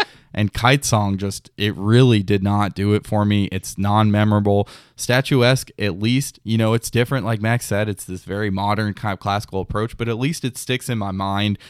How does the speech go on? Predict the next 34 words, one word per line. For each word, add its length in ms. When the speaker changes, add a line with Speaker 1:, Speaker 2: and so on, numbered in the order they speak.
Speaker 2:
which 220
Kite 260
Song 260
did 140
not. 320
So 180
for 160
that 240
reason, 340
Kite 300
Song 440
was 220
my 220
not 340
so 140
hot, 420
uh, 400
track 440
on, 340
on 180
the 140
album 380
here. 340
Um, 380
so 260
cool. 340
Well, 220
let's 240
get 160
into 440
our 420
overall 460
album 340
thoughts 440